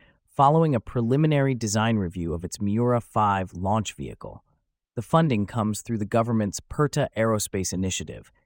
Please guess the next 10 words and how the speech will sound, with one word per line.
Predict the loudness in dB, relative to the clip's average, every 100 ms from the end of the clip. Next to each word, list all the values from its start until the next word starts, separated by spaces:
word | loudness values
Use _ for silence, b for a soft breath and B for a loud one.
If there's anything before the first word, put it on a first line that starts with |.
| _ _
aimed | 2 4 4
at | 0
supporting | -4 -2 0 2 2
the | 0
development | -2 0 0 0 -4 -6
of | -10
the | -10
country's | -4 -4 -4 -6 -4
aerospace | -2 -2 -4 -6 -4
industry. | -6 -6 -8 -12 -18